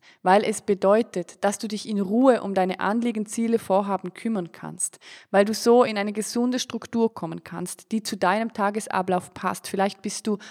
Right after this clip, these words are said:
Mutter oder Vater, vielleicht hat, hast du einen wirklich anspruchsvollen Job, dann muss das passen. Und natürlich kann es sein, dass es zwischendurch mal eine Eruption gibt oder etwas dazwischen kommt, das du nicht gedacht hast. Natürlich gibt es Unvorhergesehenes.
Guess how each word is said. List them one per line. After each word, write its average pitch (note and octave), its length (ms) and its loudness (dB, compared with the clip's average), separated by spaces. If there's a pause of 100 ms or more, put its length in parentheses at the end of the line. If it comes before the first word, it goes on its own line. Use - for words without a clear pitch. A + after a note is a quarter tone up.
(100)
Mutter A#3+ 340 2
oder G3+ 140 0
Vater, F#3 420 -4
vielleicht F#3 480 -4
hat, F#3 240 -6
hast F#3+ 160 -8
du G#3 40 -4
einen G#3 80 -2
wirklich G3+ 300 -4
anspruchsvollen G3+ 680 -2
Job, F#3 320 -2
dann F#3+ 100 -2
muss G#3+ 280 -2
das - 180 -8
passen. G3+ 580 -10 (760)
Und G#3+ 80 -4
natürlich C4 560 2
kann G#3+ 160 -2
es - 160 -6
sein, G#3 300 2
dass G#3+ 200 -2
es - 320 -8
zwischendurch A3+ 720 0
mal F#3+ 420 0 (220)
eine F#3+ 600 0
Eruption A3 680 4
gibt F3 360 0
oder G3+ 160 4
etwas A3 200 0
dazwischen A#3 520 0
kommt, A3 260 0
das A3 140 -2
du A3+ 80 -4
nicht A3+ 240 -6
gedacht A3+ 420 -2
hast. D#3+ 300 -10 (340)
Natürlich B3 540 -2
gibt - 240 -4
es A3 120 -4
Unvorhergesehenes. F#3 1160 0